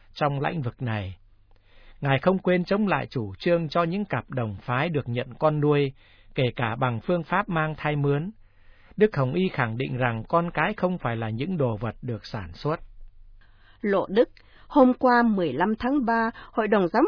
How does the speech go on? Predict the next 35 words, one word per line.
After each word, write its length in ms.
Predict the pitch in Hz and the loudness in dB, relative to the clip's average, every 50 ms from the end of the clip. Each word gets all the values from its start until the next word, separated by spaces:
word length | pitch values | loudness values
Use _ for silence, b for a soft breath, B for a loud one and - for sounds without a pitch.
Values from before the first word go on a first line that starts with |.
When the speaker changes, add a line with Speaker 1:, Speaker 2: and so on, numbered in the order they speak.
| 427 | 4
Speaker 2:
mục 140 | 359 233 - - - - | 2 2 0 -2 -6 -2
Pháp 260 | - 240 262 330 - | 0 2 2 2 2
đã 120 | 226 247 285 | 2 0 0
khai 200 | - - 330 311 | 2 4 4 6
mạc 200 | 277 233 175 - | 6 6 4 2
khóa 260 | - - 214 240 359 349 | 0 0 0 0 4 4
họp 200 | 214 208 - - | 4 2 2 2
mùa 200 | 208 196 170 147 - - | -2 0 0 -2 -4 -2
xuân 220 | - 285 294 294 277 _ | 0 2 4 4 2 _
kéo 120 | - 247 294 349 - | 2 2 2 2 2
dài 140 | - 185 156 | 0 -2 0
bốn 340 | 143 151 160 190 247 330 330 | 0 0 0 2 2 2 2
ngày 200 | 247 196 170 156 - | 2 0 -2 -2 -4
tại 100 | - - - | -8 -10 -4
Trung 160 | - 277 285 | 0 0 0
tâm 220 | 262 - 277 277 269 | 2 2 2 2 4
Thánh 220 | - 247 269 330 | 2 2 2 4
mẫu 180 | 320 190 - 311 | 4 4 4 4
Lộ 240 | 320 240 170 139 - | 4 4 4 0 0
Đức, 200 | 175 233 302 - B B B B B B | -2 -4 -4 -4 B B B B B B
dưới 200 | B - 277 381 - - | B 4 4 4 6 6
quyền 160 | 247 139 - | 4 4 4
chủ 220 | - - 160 156 - | 0 -2 -2 -2 -2
tọa 200 | - 196 175 147 170 | 0 0 0 0 0
của 80 | - 151 | -4 -4
vị 200 | 160 190 175 156 - | -2 -2 -2 -2 -4
chủ 180 | - 160 139 - _ | -6 -6 -6 -4 _
tịch 160 | 175 151 143 b b b b | -4 -4 -4 b b b b
là 120 | - 180 175 | 0 0 2
Đức 160 | 202 320 - _ - | 2 0 -2 _ -2
Tổng 200 | 202 170 - 117 | -2 -2 -2 -2
giám 200 | - 202 262 339 | 0 4 6 6
mục 140 | 277 208 160 - - - | 6 4 2 -2 -2 2
Georges 420 | 233 226 233 - - - - - - | 2 2 2 2 -2 -12 -12 -2 2
Pontier 720 | 226 220 220 208 - - - 220 220 214 208 208 208 202 | 4 4 4 2 0 -2 -4 0 0 2 0 0 -2 -4